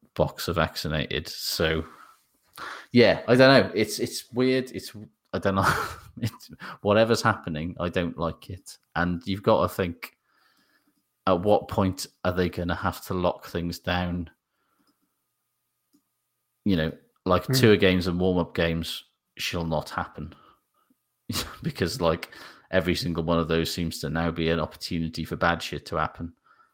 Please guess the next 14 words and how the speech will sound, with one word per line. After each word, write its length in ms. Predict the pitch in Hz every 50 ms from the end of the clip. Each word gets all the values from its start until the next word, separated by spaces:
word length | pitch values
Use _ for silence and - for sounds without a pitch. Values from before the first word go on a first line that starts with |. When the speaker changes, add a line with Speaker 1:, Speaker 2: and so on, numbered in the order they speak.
| _ _ _ _ _ _ _ _ _ _ _ _ _
Speaker 1:
And 140 | - 90 87
with 140 | 85 82 82
a 40 | 82
test 300 | - - 95 82 - -
series 400 | - 87 80 78 78 80 78 85
in 220 | 78 76 80 80 - - _ _ _
three 220 | - - 90 85 80
weeks 280 | 80 82 78 - -
or 40 | 82
whatever 340 | 85 80 78 78 80 82 80
it 80 | - -
is, 320 | 78 82 - - - - _ _ _ _ _ _ _ _ _ _ _ _ _ _ _ _ _ _ _ -
you 120 | 85 80
know, 120 | 80 73